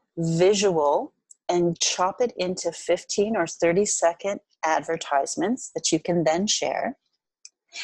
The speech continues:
And last but not least, you can take the podcast, turn it into a transcript, and then turn that into a blog.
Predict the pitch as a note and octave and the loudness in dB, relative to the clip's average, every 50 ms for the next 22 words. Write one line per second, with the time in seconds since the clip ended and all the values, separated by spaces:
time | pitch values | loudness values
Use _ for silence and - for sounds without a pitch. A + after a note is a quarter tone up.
0 | - - - G#3+ A3 A3 A3 A3+ B3 C4+ C4+ - - - C4+ - A3 G#3 G3+ F3+ | -6 -2 -2 0 0 2 2 0 0 0 0 -2 0 0 0 0 0 0 0 0
1 | - - F#3 G3+ C4+ D#4+ - - - - - - _ - - - - _ - G#3+ | -2 -2 0 0 0 -2 -2 -4 -6 -8 -10 -16 _ -20 -20 -20 -8 _ 2 4
2 | A3+ A#3 A#3 - A#3 G#3 G#3+ G#3+ G#3 G#3+ - G#3 A3+ A#3+ - - - - - - | 4 4 2 0 0 2 2 2 0 -2 0 0 0 0 0 -2 -4 -4 -2 0
3 | F3+ E3 E3 - - - F#3+ E3+ F#3 A#3+ C#4+ D4 - - - - - _ _ _ | 0 0 0 0 -4 -2 0 0 0 0 -4 -8 -12 -14 -16 -18 -20 _ _ _
4 | _ _ _ - - _ _ _ - - - A#3 A#3 B3 C4+ D4+ C4 C4 A#3+ A#3+ | _ _ _ -20 -20 _ _ _ -4 -2 0 0 2 2 4 4 2 2 2 0
5 | A#3+ - - A3 G#3+ - - - - F3+ F#3 F#3+ G3 - - - D3 D3+ F#3 - | 0 -2 -4 -6 -8 -8 -10 -8 -6 -6 -6 -6 -6 -8 -8 -6 -6 -6 -6 -6
6 | - - - - - _ _ _ _ _ - - - - _ _ - G3+ G3+ G#3 | -8 -12 -14 -14 -14 _ _ _ _ _ -20 -20 -20 -20 _ _ -6 -4 -2 0
7 | G#3 G#3 G3+ F#3+ F#3 G3 G#3 B3 C4 A3+ E3+ E3 F3 F3+ - - E3+ E3+ E3+ D#3+ | 0 0 2 2 2 2 2 2 2 0 0 -2 -4 -6 -8 -6 -6 -4 -2 0
8 | D#3 D#3+ D#3+ D#3+ D#3+ D#3 D#3 - - D#3+ D#3+ - D3 - - - | 0 0 0 0 -2 -2 -4 -6 -10 -12 -10 -10 -10 -10 -12 -14